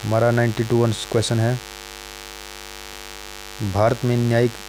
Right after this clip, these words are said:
पुनरीक्षण का अर्थ क्या है? हमारा ऑप्शन एक है,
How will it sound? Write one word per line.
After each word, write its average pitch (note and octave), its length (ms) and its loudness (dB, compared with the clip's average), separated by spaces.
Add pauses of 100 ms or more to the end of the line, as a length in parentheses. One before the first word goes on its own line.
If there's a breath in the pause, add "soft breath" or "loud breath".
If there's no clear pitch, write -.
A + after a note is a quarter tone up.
(180)
पुनरीक्षण A#2+ 520 2
का A2+ 160 2
अर्थ G#2+ 400 0
क्या A#2 140 4
है? G#2 200 2 (1120)
हमारा G#2+ 300 2
ऑप्शन A#2+ 260 0
एक A#2 160 2
है, B2 140 4